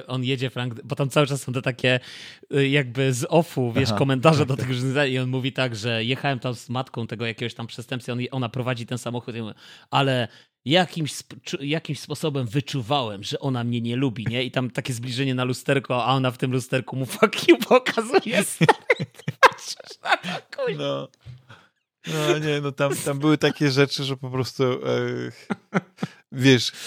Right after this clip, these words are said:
Speaker 1: Nie, ale wiesz,
Speaker 2: teraz
Speaker 1: to jest,
Speaker 2: śmieszy,
Speaker 1: stary
Speaker 2: wtedy to mówiłem, czy to naprawdę jest śmieszne, nie? Takie naciągane.
Speaker 1: Nie, no wtedy, mnie to śmieszyło, stary, wtedy tak samo, tylko ja myślę, że teraz to jeszcze bardziej śmieszy, bo dzisiaj sobie uświadamiasz, że dzisiaj, stary,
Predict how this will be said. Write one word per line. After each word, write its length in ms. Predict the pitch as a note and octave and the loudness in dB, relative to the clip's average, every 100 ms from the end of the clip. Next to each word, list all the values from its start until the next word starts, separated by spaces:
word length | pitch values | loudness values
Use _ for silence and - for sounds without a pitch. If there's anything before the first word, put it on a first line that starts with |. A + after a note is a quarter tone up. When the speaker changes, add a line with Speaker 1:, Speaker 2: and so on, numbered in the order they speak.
| - - | -10 2
Speaker 1:
Nie, 240 | F#3 G#3+ | 8 8
ale 140 | F3+ F3 | 8 8
wiesz, 180 | A3+ F#3+ | 6 8
Speaker 2:
teraz 340 | A#3 B3 - | 8 8 8
Speaker 1:
to 60 | F#3 | 8
jest, 120 | G3+ | 8
Speaker 2:
śmieszy, 160 | D#3+ | 8
Speaker 1:
stary 140 | F#3 F#3+ | 8 6
Speaker 2:
wtedy 160 | F#3 D4 | 4 2
to 140 | D#4+ | -2
mówiłem, 360 | C#4 C#4 A#3+ - - - - | -2 -4 -6 -12 -14 -16 -16
czy 160 | - - | -10 -8
to 100 | E4 | -6
naprawdę 400 | C#4 F3 D3+ D3+ | 0 4 4 4
jest 120 | C3+ | -2
śmieszne, 500 | - A2 A2+ B2 A2+ | -2 -2 -2 -4 -4
nie? 200 | A2+ A#2 | -2 -4
Takie 280 | C#3+ - A#3 | -4 -8 -8
naciągane. 480 | - - F#3+ A3 G#3 | -6 -2 2 6 8
Speaker 1:
Nie, 160 | E3+ | 8
no 100 | D3 | 6
wtedy, 280 | D3 G3 F3 | 4 2 4
mnie 180 | D#3 F3 | 6 6
to 100 | G#3 | 6
śmieszyło, 480 | - C4+ - G4 C#4 | 0 0 0 0 -2
stary, 220 | - B2+ | -2 -6
wtedy 220 | - C#3 | -6 -8
tak 160 | F3+ - | -8 -6
samo, 160 | A#3 | -6
tylko 200 | D3+ F3+ D#3 | -4 -4 -2
ja 120 | D#3+ | 0
myślę, 200 | E3+ F3 | 0 -4
że 100 | D#3 | -4
teraz 340 | - E3+ D#3+ F3+ - | -2 -2 -4 -6 -2
to 80 | |
jeszcze 260 | D#3+ D#3 F#3+ | 0 0 -2
bardziej 320 | G3 C4 G#3+ | -2 -2 -2
śmieszy, 280 | D3 D3 C#3 | -2 -2 -2
bo 100 | C#3+ | -4
dzisiaj 280 | D3 F3 F#3 | -4 -4 -4
sobie 220 | E3 D#3 | -4 -4
uświadamiasz, 500 | D3 F#3 D3+ D3 D#3+ | -4 -4 -4 -4 -4
że 120 | D3 | -6
dzisiaj, 400 | C#3+ G3+ B3+ C#3 | -4 -2 0 0
stary, 380 | - B2 A2 E3+ | 0 -2 -2 -2